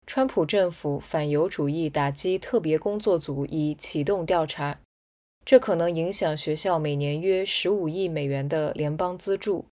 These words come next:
此次抗议由亲巴勒斯坦学生组织发起，抗议者占领了工程系大楼，并点燃两个垃圾桶。警方随后出动防暴部队，逮捕了三十四人，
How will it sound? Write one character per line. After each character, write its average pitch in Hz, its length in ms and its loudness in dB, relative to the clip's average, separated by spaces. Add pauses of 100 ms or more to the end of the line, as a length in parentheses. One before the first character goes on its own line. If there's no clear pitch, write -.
(840)
此 - 140 0
次 220 180 4
抗 247 260 2
议 220 220 2
由 175 200 6
亲 226 300 -2
巴 226 160 4
勒 202 120 2
斯 - 180 0
坦 151 260 -6
学 143 240 -2
生 190 200 -4
组 143 200 -6
织 156 160 -6
发 190 240 -2
起， - 340 0 (500)
抗 247 220 2
议 220 140 4
者 156 240 4
占 185 260 2
领 147 140 0
了 147 120 -2
工 208 220 0
程 160 180 -4
系 180 200 0
大 175 200 0
楼， 143 280 -2 (340)
并 190 260 2
点 151 200 2
燃 147 180 0
两 175 180 2
个 160 120 -2
垃 180 160 4
圾 196 180 0
桶。 - 300 -10 (520)
警 208 200 2
方 254 200 2
随 247 220 2
后 196 240 2
出 202 240 -2
动 185 220 2
防 147 260 -4
暴 175 160 2
部 170 180 -4
队， 156 340 0 (120)
逮 202 180 2
捕 160 200 0
了 143 180 2
三 185 240 -2
十 180 140 -6
四 180 260 2
人， 139 260 -2